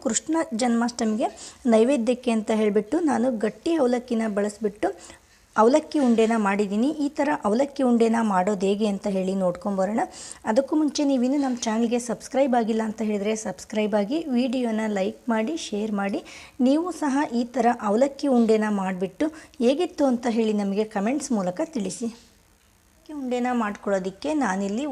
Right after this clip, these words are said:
ಒಂದು ಬಟ್ಲಷ್ಟು ಅವಲಕ್ಕಿ, ಸ್ವಲ್ಪ ಅಂದರೆ ಕಾಲು ಬಟ್ಲಷ್ಟು ಪುಟಾಣಿ, ಒಂದೆರಡರಿಂದ,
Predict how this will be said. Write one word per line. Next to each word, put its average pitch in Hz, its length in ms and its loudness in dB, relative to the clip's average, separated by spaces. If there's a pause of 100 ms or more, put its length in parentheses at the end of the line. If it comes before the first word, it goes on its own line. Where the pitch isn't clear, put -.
ಒಂದು 302 300 -2
ಬಟ್ಲಷ್ಟು 220 500 -2 (200)
ಅವಲಕ್ಕಿ, 196 460 -2 (480)
ಸ್ವಲ್ಪ 240 300 4 (120)
ಅಂದರೆ 247 180 -2 (120)
ಕಾಲು 233 260 6
ಬಟ್ಲಷ್ಟು 208 460 -4 (100)
ಪುಟಾಣಿ, 196 440 -2 (540)
ಒಂದೆರಡರಿಂದ, 240 800 4